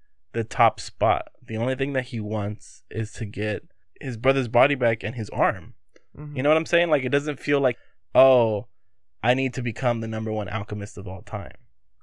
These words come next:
Speaker 2: He doesn't want to be the best of all time, but he wants to become one. Right? That's, it was, like, his primary goal even before the whole situation
Speaker 1: Yeah, but that was only
Speaker 2: with
Speaker 1: when
Speaker 2: the
Speaker 1: he was,
Speaker 2: mom.
Speaker 1: like, a kid or whatever.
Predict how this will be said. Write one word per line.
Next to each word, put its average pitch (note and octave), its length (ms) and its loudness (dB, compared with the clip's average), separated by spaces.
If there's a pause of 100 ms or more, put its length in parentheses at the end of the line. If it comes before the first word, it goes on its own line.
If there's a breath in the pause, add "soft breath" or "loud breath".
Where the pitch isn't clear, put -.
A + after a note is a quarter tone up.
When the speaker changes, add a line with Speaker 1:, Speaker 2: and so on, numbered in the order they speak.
Speaker 2:
He G3 200 -8
doesn't F3 560 0
want F3+ 420 -4 (340)
to G3+ 120 -8
be F#3+ 400 -12
the D3+ 160 -4
best D3 520 -2
of F3+ 120 -4
all F3+ 160 0
time, F3+ 240 -10
but D#3+ 80 -4
he D3 80 -6
wants D3+ 260 -8
to E3 60 -14
become C3+ 560 -10
one. - 300 -16 (1080)
Right? C#3+ 320 0
That's, D#3 200 -2
it G3 120 2
was, F3+ 180 2
like, E3 180 0
his D3 140 -8
primary D#3 500 -2
goal C#3 380 0
even C3+ 300 -4
before B2+ 420 -4
the A#2+ 180 -4
whole A#2+ 340 -6
situation A#2+ 840 -10 (200)
Speaker 1:
Yeah, F3+ 260 10
but C3+ 160 4
that D3+ 80 8
was D3+ 140 8
only D#3 160 4
Speaker 2:
with C#3 80 2
Speaker 1:
when C3+ 60 0
Speaker 2:
the C#3+ 40 0
Speaker 1:
he C3+ 40 2
was, A#2+ 80 -2
Speaker 2:
mom. A#2+ 100 -2
Speaker 1:
like, - 40 -8
a A2+ 60 -10
kid A#2+ 340 -2
or G2 80 -4
whatever. F#2 480 -8